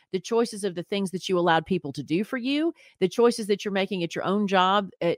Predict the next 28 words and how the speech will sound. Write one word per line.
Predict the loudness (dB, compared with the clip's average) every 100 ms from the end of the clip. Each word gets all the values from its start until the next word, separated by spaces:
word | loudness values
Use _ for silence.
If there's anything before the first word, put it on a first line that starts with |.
| -2
in | -4 -2
which | -4 -6
you, | -6 -6
if | -4 -4
you're | 2
not | 4 4
getting | 2 2 2 -2 -6 -10 _ _ _ _ _ 0
some | 2 2
promotion | 2 0 0 0 -2 -2 -2 -6
or | -12
some | -8 -4 -2
raise | 0 2 2 0
that | -4 -6
you | -4
want, | 0 0 2 0 -4 -18 _
well, | -2 2 2 2
you | 2
have | 0
to | 0
look | 0 0
at | 0 -2
your | 0 0 2
own | 2 2
actions | 2 2 0 -2 0 0 -2
leading | 0 0 0
up | -4 -6
to | -6 -2
it. | -2